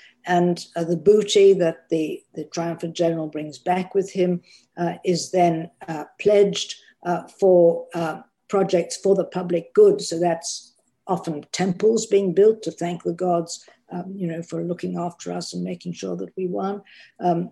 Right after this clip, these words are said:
and the Colosseum itself, we now know from the restoration of a, of a damaged inscription, we now th-, that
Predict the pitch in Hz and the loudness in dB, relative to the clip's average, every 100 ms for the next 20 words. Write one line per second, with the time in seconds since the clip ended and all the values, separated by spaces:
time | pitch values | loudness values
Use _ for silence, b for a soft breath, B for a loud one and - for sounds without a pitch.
0 | - 185 185 196 185 175 - 202 170 - | 0 2 2 2 2 4 4 4 2 -2
1 | - 226 175 165 170 170 160 165 170 160 | 0 0 0 -4 -4 -4 -4 -4 -2 -2
2 | - 160 160 165 160 - 165 175 - 175 | -6 -10 -8 -6 -8 -8 -6 -6 -6 -8
3 | 170 165 165 _ _ _ - 175 165 - | -8 -10 -14 _ _ _ -16 -12 -12 -10
4 | 160 165 - 156 - - 175 - - 175 | -8 -6 -8 -10 -10 -6 -6 -8 -12 -12
5 | b b - 180 180 180 175 170 - 175 | b b -2 2 2 0 -4 -16 -12 -10
6 | 175 | -10